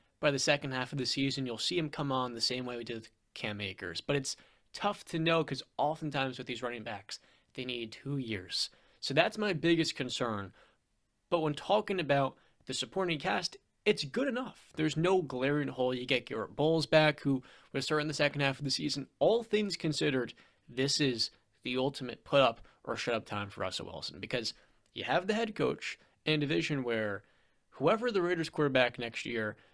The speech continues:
and Justin Herbert, they won't really be able to say the same. You have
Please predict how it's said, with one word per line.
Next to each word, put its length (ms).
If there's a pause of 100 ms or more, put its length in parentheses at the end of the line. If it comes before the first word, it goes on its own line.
(120)
and 140
Justin 280
Herbert, 320
they 140
won't 220
really 180
be 160
able 160
to 60
say 200
the 80
same. 300 (260)
You 120
have 380